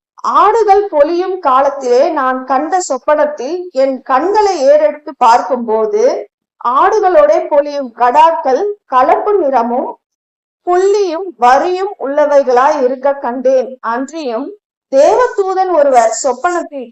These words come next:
'யாக்கோபே' என்றார். 'இதோ இருக்கிறேன்' என்றேன். அப்பொழுது அவர், 'உன் கண்களை ஏறெடுத்து பார்,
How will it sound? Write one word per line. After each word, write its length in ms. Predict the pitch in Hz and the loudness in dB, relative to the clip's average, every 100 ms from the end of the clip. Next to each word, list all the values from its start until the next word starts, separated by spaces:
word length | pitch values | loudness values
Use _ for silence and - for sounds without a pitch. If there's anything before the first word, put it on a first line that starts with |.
| _ | _
'யாக்கோபே' 680 | 214 240 - 302 285 302 349 | -2 -2 0 0 2 0 -2
என்றார். 600 | 277 220 226 226 220 - _ | -4 -2 0 0 -2 -8 _
'இதோ 520 | - 240 269 311 - - | -12 0 4 4 0 -6
இருக்கிறேன்' 640 | 269 285 294 311 294 320 | -6 -6 -4 -2 0 0
என்றேன். 540 | 311 247 233 240 233 - | -2 -6 -4 -4 -4 -4
அப்பொழுது 560 | 277 294 - 415 415 | -2 -2 0 0 2
அவர், 300 | 330 240 247 - | 2 4 2 0
'உன் 240 | 285 285 | -8 -6
கண்களை 580 | - 285 311 392 359 359 | 0 0 2 2 2 2
ஏறெடுத்து 480 | 294 285 285 285 302 | 2 4 2 0 -8
பார், 520 | - 240 220 - - | 0 2 2 0 -12